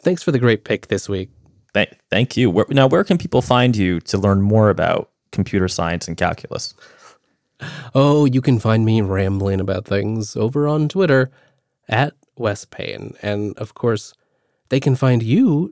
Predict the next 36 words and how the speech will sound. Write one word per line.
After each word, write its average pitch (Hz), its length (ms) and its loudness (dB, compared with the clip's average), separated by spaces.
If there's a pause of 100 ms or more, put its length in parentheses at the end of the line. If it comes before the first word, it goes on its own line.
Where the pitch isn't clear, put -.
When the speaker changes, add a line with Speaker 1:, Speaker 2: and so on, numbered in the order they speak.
(120)
Speaker 1:
trolling 190 480 2
the 190 80 2
universe 190 500 4
over 135 180 2
there 156 200 2
too, 226 260 0
right? 120 300 0 (680)
Speaker 2:
That's, - 300 -2
uh, 101 220 2
on 101 180 2
Twitter 120 400 4
at - 160 2
Dominuco, 113 640 2
and 101 180 2
visit 120 300 0
dominic 123 420 2
m 120 140 2
dot 123 240 0
com. 92 380 -2
I 95 80 -4
will 101 120 -6
be 98 140 -2
writing 104 380 2
up - 140 -2
the 87 100 2
horrors 104 440 2
of 87 80 -8
abstractions - 760 -2
this - 180 -8
week. - 380 -10 (480)
Speaker 1:
Oh, 127 320 4
I'm 90 120 0
looking - 240 -4
forward - 360 -8
to - 80 -12
that. - 320 -10